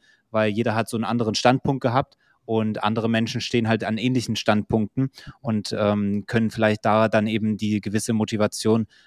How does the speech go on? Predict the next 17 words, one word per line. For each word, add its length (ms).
mit 240
rausziehen, 560
um 280
dann 200
für 160
sei-, 300
für 140
ihr 180
Leben 320
das 140
Ganze 520
vielleicht 400
auch 200
mal 140
ein 60
bisschen 240
umzustrukturieren 800